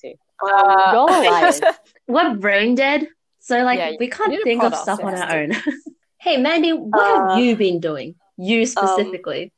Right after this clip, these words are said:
Speaker 2: well,
Speaker 4: Oh my God.
Speaker 2: um, I haven't been keeping up with it that much, but I am on a streak, and that's on Duolingo. And
Speaker 3: <sighs>
Speaker 2: it was, like, three A M, and I was like, "Hey, what if I got back into Duolingo again?"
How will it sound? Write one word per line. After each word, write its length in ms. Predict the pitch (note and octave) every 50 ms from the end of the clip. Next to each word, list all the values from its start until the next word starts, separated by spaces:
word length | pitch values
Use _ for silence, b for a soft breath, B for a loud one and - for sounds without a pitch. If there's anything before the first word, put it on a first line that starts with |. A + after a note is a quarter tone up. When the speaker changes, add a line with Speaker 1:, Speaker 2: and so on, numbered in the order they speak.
| _ -
Speaker 2:
well, 160 | A3 A#3+ A3
Speaker 4:
Oh 280 | F#3+ F#3 G3 G#3 G#3+ A3
my 260 | A3+ G#3 F#3+ F#3 F#3
God. 160 | F3+ F3+ E3 E3+
Speaker 2:
um, 40 | E3+
I 400 | G#3+ G#3+ G#3+ G4+ F#4+ F#4 - -
haven't 320 | - F#4 F#4+ - D#4 C#4+ -
been 140 | C#4+ C4+ A#3+ - _ -
keeping 340 | - - - A3+ A3 G#3
up 140 | F#3+ E3+ - -
with 160 | - - -
it 80 | - - -
that 160 | - - -
much, 360 | - C2+ - - - - - _ _ _ -
but 100 | G3 G3
I 100 | G3+ G3+
am 200 | G3+ G#3 G#3+ A#3
on 80 | A#3+ B3
a 60 | B3 A#3
streak, 480 | - - - G3 - - - - - _ -
and 120 | G3 F#3+ F#3+
that's 200 | G3+ A3 - -
on 220 | - - C4 C4 A#3
Duolingo. 580 | A3+ - F#3+ F#3 F#3 F3 E3+ E3 F3 E3+ - G3 F#3+ - _ _ _ _ _ _ _ -
And 380 | F#3+ G#3 G#3+ G#3 G#3+ G#3+ G3+
Speaker 3:
<sighs> 840 | G3+ G3+ - - - - - _ _ _ _ _ _ _ _ _ -
Speaker 2:
it 40 | -
was, 160 | - - F#4+
like, 160 | - G3+ G#3 - -
three 320 | - C4 B3+ B3+ B3 A#3+ G#3+
A 100 | F#3 F3+
M, 200 | F#3 G#3 A#3 A3+ _ -
and 80 | G#3
I 60 | G#3 G#3
was 160 | G#3 G#3 G#3+
like, 220 | A3 G3 F#3+ G3+ - - - _ _ _ _ _ _ _ _ _ _ _ -
"Hey, 160 | A3+ G3 F3+
what 140 | F3+ F#3+ G#3+
if 80 | A#3+ -
I 100 | C#4+ C#4
got 240 | A#3 - G#3+ G3 G3
back 200 | F#3 F3 G#3+ -
into 240 | F#3+ F#3+ - F#3+ F#3
Duolingo 580 | F#3+ F#3+ F#3+ F#3 F#3 F#3+ G#3+ G#3+ F3 E3 D#3
again?" 240 | - - - - -